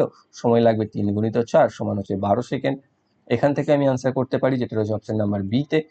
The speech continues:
অথবা আমি এভাবেও করতে পারি যে সে পঁচিশ মিটার যায় তিন সেকেন্ডে, তাহলে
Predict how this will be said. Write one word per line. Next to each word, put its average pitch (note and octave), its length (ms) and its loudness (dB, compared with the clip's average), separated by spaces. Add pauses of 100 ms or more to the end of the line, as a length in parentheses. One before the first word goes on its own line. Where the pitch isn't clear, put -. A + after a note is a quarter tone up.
(220)
অথবা E3+ 320 2
আমি D#3+ 140 0
এভাবেও B2 300 0
করতে C#3 280 -4
পারি B2+ 220 0
যে B2 140 -4
সে B2+ 140 -2
পঁচিশ A#2 500 -4
মিটার C3 340 4 (200)
যায় G#2 340 2 (580)
তিন C3+ 240 4
সেকেন্ডে, G#2+ 640 -2 (400)
তাহলে G#2+ 320 4